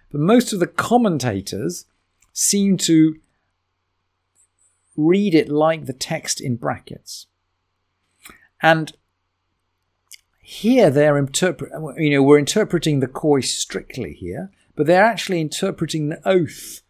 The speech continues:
strictly. He says, "I'll become a nazir if it's a wild animal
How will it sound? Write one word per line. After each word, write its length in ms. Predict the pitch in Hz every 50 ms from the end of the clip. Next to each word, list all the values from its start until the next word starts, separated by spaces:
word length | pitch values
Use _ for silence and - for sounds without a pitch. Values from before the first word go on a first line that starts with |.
| _
strictly. 720 | - - - - - - 160 143 - - - 117 107 - 117
He 100 | 127 139
says, 360 | 131 - 202 196 165 - - _ - - - _ _
"I'll 160 | - 160 190 202
become 280 | 208 170 - 170 160
a 40 | 151
nazir 420 | 143 139 135 117 135 160 160 143
if 100 | 131 120
it's 160 | 151 156 135 -
a 60 | 135
wild 500 | 127 131 139 147 143 135 127 120 117 110
animal 480 | 110 104 101 90 87 101 156 180 170